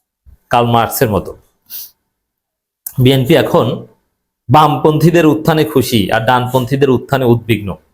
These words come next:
তা ডানপন্থীদের উত্থানে উদ্বিগ্ন হলে তো আলেম ওলামা, হুজুর, পীর, মাশায়েখ, মসজিদের ইমাম, খতিবদেরকে তো গালাগালি করবেনই। এটা হচ্ছে এই গালাগালির থিওরিটিক্যাল কারণ।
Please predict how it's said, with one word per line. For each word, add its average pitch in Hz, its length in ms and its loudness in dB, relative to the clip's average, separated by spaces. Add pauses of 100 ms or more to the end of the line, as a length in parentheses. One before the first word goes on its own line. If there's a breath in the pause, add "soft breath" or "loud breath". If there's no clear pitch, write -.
(1300)
তা 127 60 2
ডানপন্থীদের 147 640 2
উত্থানে 160 320 2
উদ্বিগ্ন 160 380 2
হলে 160 160 2
তো 160 120 2
আলেম 147 260 2
ওলামা, 156 260 2
হুজুর, 143 320 0
পীর, 156 180 2
মাশায়েখ, 139 420 -2
মসজিদের 135 340 -4
ইমাম, 135 300 -2
খতিবদেরকে 135 580 -4
তো 139 100 0
গালাগালি 123 400 0
করবেনই। 98 480 -8 (460)
এটা 143 200 2
হচ্ছে 160 240 0
এই 143 100 2
গালাগালির 127 480 2
থিওরিটিক্যাল 117 480 0
কারণ। 80 240 -6